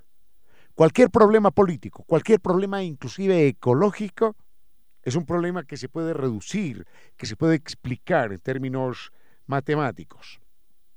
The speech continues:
Cualquier cifra que nos dan, vale la pena que la convirtamos teniendo, eh, algunas referencias, algunos patrones. Recuerdo, por ejemplo, en su momento que, eh, los Estados Unidos calcularon que durante la guerra de Irak,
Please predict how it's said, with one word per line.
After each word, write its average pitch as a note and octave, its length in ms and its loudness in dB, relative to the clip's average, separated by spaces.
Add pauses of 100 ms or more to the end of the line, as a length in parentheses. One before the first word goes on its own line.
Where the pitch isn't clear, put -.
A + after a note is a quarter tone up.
(340)
Cualquier F3+ 320 0
cifra F3 300 -4
que G3+ 140 -4
nos B2 140 -6
dan, D3+ 240 -4 (420)
vale D#3 280 0
la D#3 80 -2
pena D#3+ 240 -6
que D3+ 140 -8
la C#3 80 -4
convirtamos C#3 840 -6
teniendo, C3+ 540 -2 (300)
eh, A2+ 320 -6
algunas C#3+ 340 -2
referencias, C3+ 600 -2
algunos A#2 340 -4
patrones. B2+ 720 -6 (560)
Recuerdo, D3+ 440 -4
por D3 120 -8
ejemplo, F#3 380 -10
en E3 80 -12
su D#3 100 -14
momento F3+ 400 -8
que, D3+ 420 -4 (340)
eh, C3 520 -6
los C#3+ 180 0
Estados F#3 380 4
Unidos F#3 280 -4
calcularon E3+ 560 -2
que D#3 120 -8
durante D#3 320 -2
la C#3+ 140 -2
guerra F3 280 -2
de D3+ 120 0
Irak, D#3 500 -2